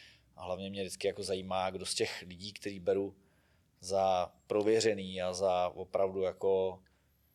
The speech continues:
že přesně dělají, že přesně postupují takhle, a v prohledávání studií, tak pokud tyhle lidi o tom taky mluví, aspoň se k tomu nějak vyjádřej, tak si říkám jako: „OK.“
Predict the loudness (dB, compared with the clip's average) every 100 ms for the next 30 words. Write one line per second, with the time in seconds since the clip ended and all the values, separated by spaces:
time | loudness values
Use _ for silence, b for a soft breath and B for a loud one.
0 | _ _ -8 -6 -2 0 2 2 4 4
1 | 4 2 -2 -2 0 0 -2 -4 0 2
2 | 2 2 4 4 4 -2 B B B -6
3 | -6 -6 -12 -20 _ _ -2 0 2 2
4 | 0 -2 -4 -4 -6 -2 -2 -2 -10 _
5 | -6 -4 -4 -2 2 4 6 6 4 4
6 | 4 2 -2 -6 -10 -6 -4 0 4 6
7 | 6 4 -2 -6 -2 -2 0 0 2 4
8 | 4 4 4 4 2 -4 -6 -2 -2 -2
9 | 0 4 4 4